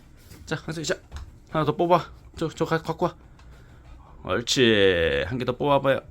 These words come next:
어, 어이구, 어이구, 어이구, 어이구. 옳지, 강선이, 옳지.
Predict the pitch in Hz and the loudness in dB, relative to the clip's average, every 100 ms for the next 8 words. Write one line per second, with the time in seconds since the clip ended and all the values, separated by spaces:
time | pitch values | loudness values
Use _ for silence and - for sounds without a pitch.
0 | - - 110 - - 190 208 202 - - | -18 -12 -10 -6 0 2 4 2 -2 -8
1 | - 123 160 220 190 175 - - - - | -12 -4 -2 2 4 4 0 -10 -20 -20
2 | - - - - - - - - 87 101 | -20 -20 -20 -8 -8 -8 -14 -4 0 2
3 | 180 202 - 156 143 131 123 117 113 123 | 2 0 2 6 6 8 8 6 4 2
4 | 143 143 143 185 185 - - | 0 0 2 0 0 -4 -6